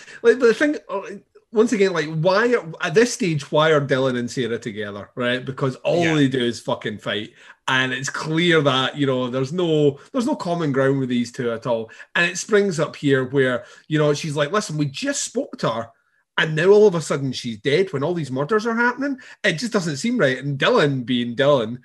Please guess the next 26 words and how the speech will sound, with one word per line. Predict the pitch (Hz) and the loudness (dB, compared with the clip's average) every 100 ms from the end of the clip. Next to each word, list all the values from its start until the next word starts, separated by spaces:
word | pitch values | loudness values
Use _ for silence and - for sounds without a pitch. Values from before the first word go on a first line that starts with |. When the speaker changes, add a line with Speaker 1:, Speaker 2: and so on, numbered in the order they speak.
| - _ _ | -20 _ _
Speaker 1:
it's | - | -18
like, | 101 | -14
you | |
know, | 113 110 | -10 -8
"Ooh," | 104 160 185 110 95 - - | -6 -4 -4 -8 -12 -16 -8
it's | |
like, | 143 135 143 | -2 2 2
"Well, | 135 | 2
how | 127 123 | 0 -2
about | 135 143 | 0 0
I | 185 | 0
interview | 285 269 202 120 | 0 -2 -2 -2
you? | 104 95 | -2 -8
We've | 147 139 139 | -4 -2 -2
got | - | -4
the | - | -8
police | 156 226 - | -4 -2 0
side | 151 | -2
of | 127 | -2
things. | - 139 139 | -4 -4 -4
Let's | 156 | -6
get | - 147 | -4 -4
your | 139 214 | 0 0
side | 254 196 156 | 0 -2 -2
of | 135 | -2
things." | 147 113 120 | -2 -2 -8